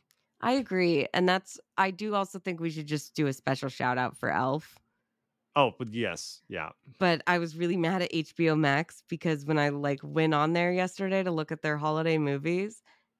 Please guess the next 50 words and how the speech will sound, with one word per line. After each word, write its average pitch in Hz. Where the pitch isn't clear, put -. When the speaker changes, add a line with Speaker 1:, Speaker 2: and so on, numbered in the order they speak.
Speaker 1:
it 190
said, 160
"Can 208
you 294
believe 202
it's -
been 160
almost 156
twenty 202
years 175
since -
Buddy 208
the 185
Elf 160
came 190
to 190
New 180
York?" 156
or 254
whatever? 269
And 320
I 202
was 190
like, 175
"Are 180
you 226
fucking 165
kidding 240
me? 415
Speaker 2:
<laughs> 214
Speaker 1:
Shut 392
up. -
Why 311
would 403
you 427
tell 440
me 453
that? 151
I 381
don't 466
wanna 392
hear 170
that. 143
That, -
that 359
makes 277
me 254
so 208
angry." 151
<laughs> -